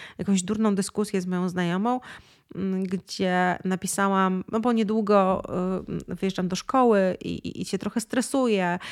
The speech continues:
Ja mam coś takiego, słuchajcie, w życiu, że ja mam taki Reisefieber. I coś takiego, że jak wybieram się w podróż, jeszcze dokładnie jest to nowe miejsce, którego nigdy w życiu nie widziałam,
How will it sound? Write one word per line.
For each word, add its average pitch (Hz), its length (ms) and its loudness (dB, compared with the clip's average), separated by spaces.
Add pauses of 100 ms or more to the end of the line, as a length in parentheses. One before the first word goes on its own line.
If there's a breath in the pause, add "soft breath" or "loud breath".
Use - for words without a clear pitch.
(180 loud breath)
Ja 214 120 4
mam 190 200 2
coś - 200 -6
takiego, 170 440 -6
słuchajcie, 165 560 -4
w 160 60 -6
życiu, 165 300 -8
że 170 100 -4
ja 175 80 2
mam 170 180 0
taki - 320 -6
Reisefieber. 160 800 -2 (680 loud breath)
I 175 400 0
coś - 160 -6
takiego, 175 400 -4
że 165 100 -2
jak 165 100 -2
wybieram 170 260 -2
się 185 120 -4
w - 120 -14
podróż, 202 500 6
jeszcze 180 220 -4
dokładnie 180 420 -2
jest 180 140 -4
to 190 80 0
nowe 202 240 0
miejsce, 196 380 -2
którego 180 300 -4
nigdy 196 280 0
w 185 40 -2
życiu 196 240 -6
nie 185 120 -2
widziałam, 185 300 -2